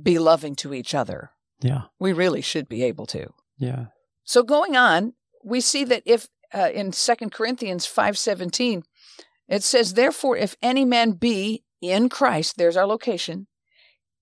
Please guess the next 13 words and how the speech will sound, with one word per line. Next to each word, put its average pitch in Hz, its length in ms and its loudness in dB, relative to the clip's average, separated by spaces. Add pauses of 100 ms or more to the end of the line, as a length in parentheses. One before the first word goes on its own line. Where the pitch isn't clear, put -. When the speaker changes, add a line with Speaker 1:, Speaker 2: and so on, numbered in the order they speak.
(160)
Speaker 1:
what 214 200 4
happens? 190 640 -6 (340)
"He 240 460 2
is 196 500 -2
a 160 160 -2
new 220 720 0 (180)
creature." 170 600 -2
Speaker 2:
Creature. 139 240 -16
Speaker 1:
Being 277 300 4 (100)
in 285 240 4
Christ 254 580 -4 (800)
makes 240 580 0
us - 380 -2